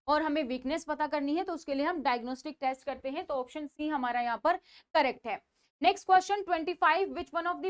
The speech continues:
following does not belong to the category of probability sample? प्रोबेबिलिटी सेंटर, सैंपल का कौन सा एग्जांपल नहीं है? तो purposive ये सैंपल ये नहीं है, रैंडम भी होता है, स्ट्रैटिफाइड भी होता है और सिस्टमैटिक भी होता है।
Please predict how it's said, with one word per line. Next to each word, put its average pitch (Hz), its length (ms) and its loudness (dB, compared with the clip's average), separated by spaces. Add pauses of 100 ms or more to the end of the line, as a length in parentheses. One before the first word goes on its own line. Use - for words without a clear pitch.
following 320 480 0
does 311 220 -2
not 302 340 0
belong 311 340 -2
to 330 140 -8
the 330 80 -14 (100)
category 277 440 0
of 349 120 -4
probability 277 640 2
sample? 254 440 -2 (380)
प्रोबेबिलिटी 311 480 2
सेंटर, 285 480 -4
सैंपल 302 360 -2
का 320 140 0
कौन 294 220 -4
सा 330 120 -2
एग्जांपल 285 460 -2
नहीं 294 260 -2
है? 381 120 2 (320)
तो 330 140 -4
purposive 349 600 0
ये 320 160 -2
सैंपल 330 460 -2
ये 302 180 -2
नहीं 269 280 0
है, 185 200 -6
रैंडम 269 360 0
भी 339 60 0
होता 320 280 0
है, 349 60 -2
स्ट्रैटिफाइड 285 640 -4
भी 302 80 -8
होता 302 220 0
है 440 60 6
और 427 60 0
सिस्टमैटिक 262 600 -4
भी 247 80 -4
होता 220 240 -4
है। 208 140 -8